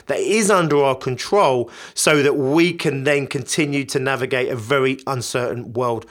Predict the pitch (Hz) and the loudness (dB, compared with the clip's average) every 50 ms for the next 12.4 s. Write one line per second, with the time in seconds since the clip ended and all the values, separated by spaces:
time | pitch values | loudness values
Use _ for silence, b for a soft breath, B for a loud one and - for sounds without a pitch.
0 | B B B B B B B B 139 131 - - - 170 175 185 175 175 - 143 | B B B B B B B B -2 -2 0 0 2 2 2 2 2 2 2 2
1 | 143 135 131 131 135 147 156 185 185 - - 202 - - 165 135 160 156 160 139 | 2 2 2 2 2 4 4 4 2 2 0 -2 -2 -2 0 0 0 0 2 2
2 | 147 139 127 127 113 104 - - - - b b b b b b 143 - - - | 0 0 0 -2 -4 -6 -8 -12 -14 -18 b b b b b b -4 -2 0 0
3 | 151 143 - 147 127 - - 151 147 147 147 - 131 131 123 98 - - 185 190 | 0 0 0 -4 -6 -4 0 2 2 2 2 0 -4 -6 -6 -4 2 2 4 4
4 | 175 170 208 208 202 208 - 147 80 107 135 - - - - - 165 151 160 160 | 4 2 2 2 2 0 -2 -2 -2 -2 -2 -2 -2 -4 -2 0 2 2 2 2
5 | 151 - 185 190 190 - 147 127 107 107 - - - 151 156 151 170 185 185 147 | 2 2 2 2 2 2 -2 -4 -6 -8 -8 -2 0 0 0 2 0 0 0 0
6 | 156 117 127 139 113 - - 139 131 131 131 131 143 135 127 120 117 - - - | -2 -2 -2 -4 -4 -2 -2 -2 0 0 0 0 0 0 0 -2 -4 -4 -4 -2
7 | 165 170 185 202 214 202 208 B B B B B B 135 135 131 135 - - - | 2 2 4 4 4 2 0 B B B B B B -2 0 0 0 0 0 -2
8 | 117 - - 180 190 190 202 190 160 185 190 180 175 170 165 165 165 165 165 - | -4 -2 0 2 2 2 2 0 0 0 0 2 0 2 2 2 2 2 2 2
9 | 160 143 107 - - 160 151 147 139 143 B B B B B 156 147 147 - 147 | 0 0 0 0 0 2 2 2 0 -2 B B B B B -6 -4 -2 0 -2
10 | 123 - - - 139 147 156 165 190 185 185 175 139 139 135 139 143 147 143 143 | -2 -2 -4 -2 0 2 2 4 2 2 2 0 0 0 0 2 2 2 2 2
11 | 143 139 - - 127 120 95 120 127 131 127 120 - - - - - 127 120 117 | 0 0 -2 -4 -4 -4 -2 0 0 0 0 -2 -4 -8 -10 -10 -8 -8 -8 -6
12 | 113 110 117 127 120 117 110 - | -6 -4 -2 0 0 0 -2 -4